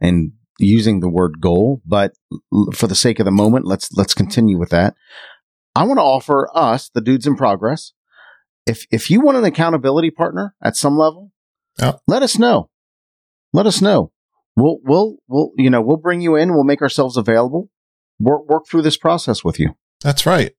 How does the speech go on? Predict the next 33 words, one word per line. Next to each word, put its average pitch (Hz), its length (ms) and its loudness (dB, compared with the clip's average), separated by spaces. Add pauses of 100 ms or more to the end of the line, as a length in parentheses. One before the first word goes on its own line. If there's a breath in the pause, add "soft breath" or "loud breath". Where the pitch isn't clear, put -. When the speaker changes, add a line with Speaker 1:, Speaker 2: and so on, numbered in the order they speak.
(140)
Speaker 2:
You 135 120 0
read 123 180 0
my 139 120 2
mind. 165 420 0 (180)
I 107 80 0
was 131 320 2
thinking 107 280 0
of 98 100 0
that, 117 220 -2
and 107 100 -6
thank 107 220 0 (300)
you 117 80 2
for 110 140 -2
saying 117 280 2
it 117 180 0 (580)
out 120 180 0
loud 131 240 2
before 139 220 -2
I 156 100 0
got 151 160 2
a 117 40 0
chance 135 380 0
to. 165 260 2
This - 160 -2
podcast 135 500 -2
for 151 140 -2
me 190 380 2 (640)
and 120 140 2
me 175 100 4
saying 156 300 2
it 139 100 2
out 120 160 0
loud, 107 380 -2